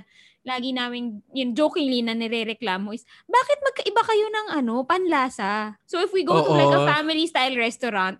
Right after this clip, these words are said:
Speaker 1: magkaiba sila ng gusto ng ulam. Parang, "Gastos naman <laughs> kayo eh. Hindi ba kayo pwedeng magkasundo sa isang ulam?" <laughs> So, but of course, that's, you know, if, uh, if we actually do, ano,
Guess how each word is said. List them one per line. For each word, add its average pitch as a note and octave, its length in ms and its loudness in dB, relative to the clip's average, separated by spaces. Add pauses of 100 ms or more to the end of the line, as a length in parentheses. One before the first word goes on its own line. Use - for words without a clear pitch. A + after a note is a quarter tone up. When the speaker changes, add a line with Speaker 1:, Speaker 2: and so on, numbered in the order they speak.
(200)
Speaker 1:
magkaiba G4+ 400 0
sila G#4 160 4
ng F#4+ 160 -2
gusto F#4 160 0
ng E4 160 0
ulam. C4+ 240 2
Parang, F#4+ 240 0 (480)
"Gastos F#3 480 -12
naman A#3+ 280 0
<laughs> - 40 2
kayo C5 220 4 (100)
eh. A4 160 6
Hindi B4+ 240 4
ba C5 160 4
kayo A#4+ 240 6
pwedeng F4+ 400 0
magkasundo A#3 720 -4 (320)
sa - 160 -2
isang D#4 400 0
ulam?" B3 560 4
<laughs> F#4+ 100 -10 (760)
So, G#3+ 360 -8
but D#4+ 160 -2
of D4+ 160 -4
course, C4 160 0
that's, A3 320 -6
you F#3+ 80 -6
know, E3 160 -10
if, F3+ 240 -10
uh, F3 400 -8 (480)
if G3+ 160 -10 (160)
we G#3 240 -2
actually G3+ 320 -4
do, F3 480 -2
ano, D#3+ 400 -14